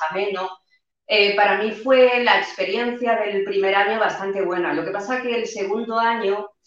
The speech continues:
mm, ya hubo bastantes cosas que, que no me, no me gustaron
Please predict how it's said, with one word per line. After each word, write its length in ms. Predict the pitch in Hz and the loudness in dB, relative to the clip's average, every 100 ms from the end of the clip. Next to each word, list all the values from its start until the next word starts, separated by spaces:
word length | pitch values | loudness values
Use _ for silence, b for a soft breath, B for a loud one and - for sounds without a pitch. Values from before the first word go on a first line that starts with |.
| B B B B B B - | B B B B B B -12
mm, 560 | 196 214 220 220 220 | -6 -4 -2 -4 -4
ya 160 | 220 220 | 2 6
hubo 120 | 254 | 6
bastantes 440 | 254 240 247 233 233 | 6 2 -2 -4 -2
cosas 480 | 226 240 247 240 - | -4 0 -2 -2 -4
que, 920 | 226 208 196 190 180 170 160 156 151 _ _ | -2 0 2 0 0 0 -2 -4 -8 _ _
que 160 | 190 185 | -4 -2
no 120 | 185 190 | 0 0
me, 300 | 214 202 208 | 0 0 -2
no 80 | 208 | -2
me 140 | 214 | -2
gustaron 580 | 175 - 180 - - | -2 -2 0 0 0